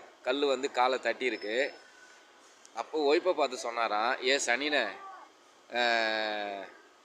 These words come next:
ரோட்ல கல்லு கிடக்கு, பார்த்து வர மாட்டே?" அப்படின்னு சொன்னாராம். கல்யாணம் ஆன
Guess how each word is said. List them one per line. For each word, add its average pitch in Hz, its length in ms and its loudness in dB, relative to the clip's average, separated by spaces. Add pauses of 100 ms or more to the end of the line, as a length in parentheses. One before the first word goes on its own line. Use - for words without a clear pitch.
(220)
ரோட்ல 151 320 0
கல்லு 143 260 2
கிடக்கு, 117 560 2
பார்த்து 127 260 2
வர 120 140 0
மாட்டே?" 117 400 -4 (400)
அப்படின்னு 104 200 -6
சொன்னாராம். 95 480 -10 (480)
கல்யாணம் 147 340 4
ஆன 135 160 0